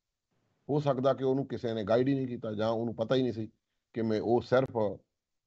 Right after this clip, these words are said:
ਬਾਕੀ ਜਦੋਂ ਹੁਣ ਕਿਤੇ ਇੰਟਰਵਿਊ ਹੋਊਗੀ ਉਹਨਾਂ ਨਾਲ ਫਿਰ ਪਤਾ ਲੱਗੂ ਕਿ ਜਿੱਥੇ ਤੱਕ ਮੈਨੂੰ ਪਤਾ ਲੱਗਿਆ ਕਿ ਇੱਕ ਪੇ ਚੈੱਕ ਦਾ ਰੌਲਾ ਸੀ, ਸਿਰਫ ਇੱਕ ਪੇ ਚੈੱਕ ਕਰਕੇ ਉਹ ਮਨ ਅਪਸੈਟ ਹੋ ਗਿਆ, ਉਹਨੇ ਗਨ ਕੱਢੀ ਤੇ ਐਡਾ ਵੱਡਾ ਕਾਂਡ ਕਰ ਦਿੱਤਾ। ਇੱਕ ਉੱਨੀ ਸਾਲ ਦਾ ਬੱਚਾ, ਉਹਦੀ ਕਿਸੇ ਨਾਲ ਕੀ ਦੁਸ਼ਮਣੀ ਹੋ ਸਕਦੀ ਹੈ?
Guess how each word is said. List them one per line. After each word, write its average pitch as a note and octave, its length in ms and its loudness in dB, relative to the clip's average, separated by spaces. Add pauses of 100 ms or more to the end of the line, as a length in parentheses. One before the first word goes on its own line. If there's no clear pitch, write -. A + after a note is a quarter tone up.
(140)
ਬਾਕੀ A2+ 260 2
ਜਦੋਂ B2+ 240 2
ਹੁਣ C3 160 -2
ਕਿਤੇ A#2 500 -2
ਇੰਟਰਵਿਊ C#3 420 2
ਹੋਊਗੀ C#3+ 340 0
ਉਹਨਾਂ C3+ 200 2
ਨਾਲ B2 140 0
ਫਿਰ A#2+ 220 -4
ਪਤਾ A2+ 240 0
ਲੱਗੂ G#2 280 -2
ਕਿ G#2 280 -2 (420)
ਜਿੱਥੇ B2 220 2
ਤੱਕ D3 160 2
ਮੈਨੂੰ C#3+ 260 2
ਪਤਾ B2+ 180 4
ਲੱਗਿਆ A#2 260 0
ਕਿ A2+ 100 -6
ਇੱਕ G#2+ 140 -6
ਪੇ B2+ 220 -2
ਚੈੱਕ A#2 220 -6
ਦਾ G#2 140 0
ਰੌਲਾ F2+ 220 -2
ਸੀ, F#2+ 180 -12 (320)
ਸਿਰਫ B2+ 240 0
ਇੱਕ A#2 160 -2
ਪੇ B2 180 -2
ਚੈੱਕ - 260 -10
ਕਰਕੇ G2 260 -4
ਉਹ F#2 120 -4
ਮਨ F#2 380 -2
ਅਪਸੈਟ G#2+ 280 -2
ਹੋ G#2+ 100 2
ਗਿਆ, G#2 140 2
ਉਹਨੇ F#2+ 240 -2 (540)
ਗਨ B2 180 4
ਕੱਢੀ A#2 260 -2
ਤੇ G#2 160 -4 (160)
ਐਡਾ G2 160 0
ਵੱਡਾ F#2 200 -2
ਕਾਂਡ F2 260 -6
ਕਰ E2 140 -6
ਦਿੱਤਾ। - 300 -16 (320)
ਇੱਕ C3+ 220 2
ਉੱਨੀ D#3 260 6
ਸਾਲ C3+ 240 4
ਦਾ C3 80 4
ਬੱਚਾ, A#2 260 -2
ਉਹਦੀ B2+ 260 0
ਕਿਸੇ C3 340 -2
ਨਾਲ B2+ 100 -2
ਕੀ D3+ 160 -2
ਦੁਸ਼ਮਣੀ G#2 380 -2
ਹੋ F#2 120 -6
ਸਕਦੀ E2+ 340 -10
ਹੈ? - 80 -16